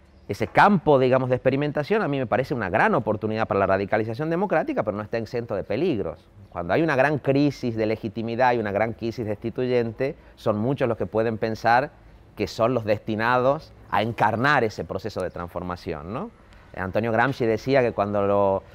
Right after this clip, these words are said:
lo viejo no acaba de morir, lo nuevo no acaba de nacer, se producen los monstruos. Entonces estamos en un escenario donde pueden aparecer muchas propuestas monstruosas,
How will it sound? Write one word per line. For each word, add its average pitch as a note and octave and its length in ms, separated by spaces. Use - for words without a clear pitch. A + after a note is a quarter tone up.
lo G2 160
viejo B2 320
no A2+ 100
acaba A2+ 720
de A2 80
morir, A#2 360
lo A#2 100
nuevo A#2 440
no A#2 140
acaba A#2+ 300
de A#2+ 60
nacer, C3+ 260
se D3 100
producen A2+ 360
los F#2+ 120
monstruos. B2 640
Entonces - 220
estamos B2 340
en A#2+ 60
un A#2 80
escenario B2 340
donde A#2+ 160
pueden A2+ 280
aparecer G#2+ 380
muchas B2+ 420
propuestas G#2+ 440
monstruosas, G2 760